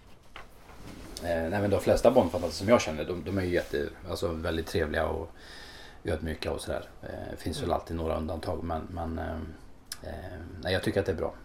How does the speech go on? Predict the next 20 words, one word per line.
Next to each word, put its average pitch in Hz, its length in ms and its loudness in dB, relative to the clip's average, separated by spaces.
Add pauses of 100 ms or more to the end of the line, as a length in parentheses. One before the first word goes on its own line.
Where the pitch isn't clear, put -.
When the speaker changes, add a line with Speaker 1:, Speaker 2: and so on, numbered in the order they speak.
Speaker 1:
bra 90 100 0
Speaker 2:
Mm. 80 120 0
Speaker 1:
folk. - 340 -10 (480)
Som, - 180 -4
som - 180 -8
jag, 82 160 -4 (180)
i - 60 2
alla 98 120 4
fall 95 240 2
många 92 240 2
utav 110 180 6
dem 87 100 4
som 90 140 -2
jag 104 120 4
känner 85 320 0
genom 101 440 0
Bond, 78 300 0
alltså 82 200 -2
Bondfantaster 80 600 -2
då, 82 120 -2